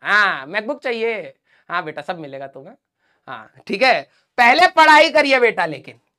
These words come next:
लालच में देखो भाई साहब, कलम चलने लग गई, आंसर आने लग गए। <laughs> हैं, लैपटॉप, हाँ, खट, खट, खट, खट।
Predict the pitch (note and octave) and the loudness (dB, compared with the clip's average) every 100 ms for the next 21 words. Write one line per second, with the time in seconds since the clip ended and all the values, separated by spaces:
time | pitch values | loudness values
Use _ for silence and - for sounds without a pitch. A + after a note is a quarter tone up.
0 | _ D#3 F#3 A3 D4 D#4 D#4 B3 D#4+ D4 | _ 0 2 2 0 -2 -4 -2 -2 0
1 | A3+ E4 E4 C#4+ C#4+ C#4 C4+ B3+ G3+ C#4 | -2 -2 -4 -4 -4 -6 -6 -6 -4 0
2 | C#4+ B3+ A#3+ G#3+ G#3 F3+ G#3+ B3+ B3 A3 | 0 0 -2 -2 -6 -8 -2 0 2 0
3 | G#3+ G3 F3+ D#3+ _ B3+ B3 A#3+ F4+ A3+ | 0 -2 -4 -6 _ -20 -2 2 4 4
4 | A3+ A#3 F4 - B3+ A#3+ G#3 A3+ G#3 F#3 | 2 2 -2 -2 -6 -4 -6 -4 -4 -4
5 | D3 | -6